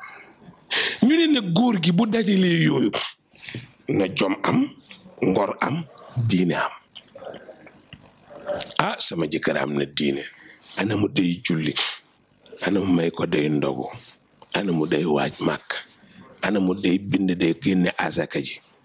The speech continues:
Voilà, yooyu dañuy topp. Ñu ne kon góor gu am diine la. Ana mu mu nga ci liggéeyu kaayam ba. Ana mu wàcc na daa sonn kon joma nga fa. Nga wut ko am ngor.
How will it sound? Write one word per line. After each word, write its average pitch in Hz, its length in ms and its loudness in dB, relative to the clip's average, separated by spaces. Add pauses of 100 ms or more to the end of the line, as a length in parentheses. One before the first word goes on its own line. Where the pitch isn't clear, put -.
(880)
Voilà, - 340 0 (420)
yooyu 87 400 4
dañuy 90 400 2
topp. - 300 -4 (480)
Ñu - 120 2
ne 78 120 2
kon 76 260 0
góor 85 260 2
gu 104 120 0
am 117 180 2
diine 69 340 2
la. - 100 -6 (1000)
Ana 247 240 2
mu 240 140 6
mu 165 120 4
nga 143 120 2
ci 120 140 2
liggéeyu 98 400 2
kaayam 71 380 0
ba. - 140 -14 (480)
Ana 233 200 2
mu 214 180 2
wàcc 160 280 -2
na 135 120 0
daa 104 180 -2
sonn 95 420 0
kon 95 220 0
joma 82 260 0
nga 78 140 -2
fa. - 160 -6 (840)
Nga 170 100 4
wut 175 220 2
ko - 120 0
am - 140 -2
ngor. - 300 0